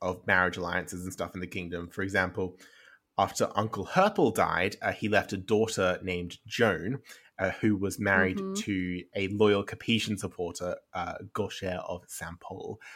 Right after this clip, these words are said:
Speaker 1: So M-, Blanche is running around doing these negotiations and, um,
Speaker 2: Yeah.
Speaker 1: making sure things run smoothly throughout the kingdom, while Louis is sort of get-, getting the hang of,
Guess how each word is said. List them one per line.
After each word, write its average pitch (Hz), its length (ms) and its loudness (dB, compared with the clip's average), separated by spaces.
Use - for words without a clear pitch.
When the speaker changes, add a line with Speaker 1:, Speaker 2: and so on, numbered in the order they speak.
Speaker 1:
So 90 340 0
M-, 107 140 -6
Blanche 147 320 12
is 127 120 6
running 120 240 6
around 104 300 8
doing 104 320 2
these 95 220 0
negotiations 87 960 -2
and, 87 200 -12
um, 85 300 -8
Speaker 2:
Yeah. 208 240 -2
Speaker 1:
making 95 360 -4
sure 95 180 -6
things 90 300 -10
run 85 180 -4
smoothly 87 440 -8
throughout 85 340 -4
the - 60 -20
kingdom, 85 520 -14
while 87 420 4
Louis 90 280 -2
is 82 280 -8
sort - 240 -10
of - 120 -14
get-, 95 280 2
getting 107 220 6
the 110 80 8
hang 87 400 -4
of, 87 140 -10